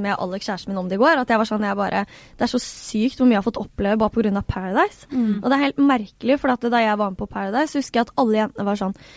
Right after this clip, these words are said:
Speaker 1: "Ja, jeg skal begynne å blogge og bla, bla, bla." Og jeg var sånn, "Nei, jeg vet ikke helt om jeg vil blogge." Og så
Speaker 2: Mm.
Speaker 1: kom jeg hjem, og så begynte alle å blogge, og jeg var sånn, "Fader, jeg må jo blogge jeg også."
Speaker 2: <laughs>
Speaker 1: Og så etter det så har det liksom bare skjedd mer og mer og mer, og jeg synes det er veldig merkelig, for jeg hadde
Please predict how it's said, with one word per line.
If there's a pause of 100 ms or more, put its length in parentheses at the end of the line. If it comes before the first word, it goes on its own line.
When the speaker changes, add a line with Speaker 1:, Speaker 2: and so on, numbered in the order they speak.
(160)
Speaker 1:
"Ja,
jeg
skal
begynne
å
blogge
og
bla,
bla,
bla." (380)
Og
jeg
var
sånn,
"Nei,
jeg
vet
ikke
helt
om
jeg
vil
blogge." (320)
Og
så
Speaker 2:
Mm.
Speaker 1:
kom
jeg
hjem,
og
så
begynte
alle
å
blogge,
og
jeg
var
sånn,
"Fader,
jeg
må
jo
blogge
jeg
også."
Speaker 2:
<laughs>
Speaker 1:
Og
så (340)
etter
det
så
har
det
liksom
bare
skjedd
mer
og
mer
og
mer,
og
jeg
synes
det
er
veldig
merkelig,
for
jeg
hadde